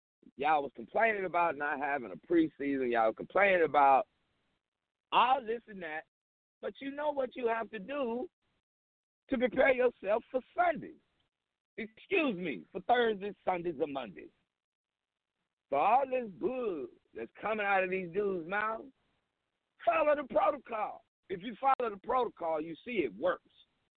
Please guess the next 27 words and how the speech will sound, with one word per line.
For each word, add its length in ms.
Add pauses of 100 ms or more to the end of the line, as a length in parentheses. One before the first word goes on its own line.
(480)
Major 280
League 260
Baseball 480
had 240
a 40
problem 400
in 100
the 60
beginning, 480 (720)
but 180
it's 160
working. 440 (1160)
You 220
feel 260
me? 200 (1000)
So 380 (440)
I 140
would 160
just 260
say 180
this. 300 (1160)
There 180
is 240
a 40
protocol 720
in 80
place, 380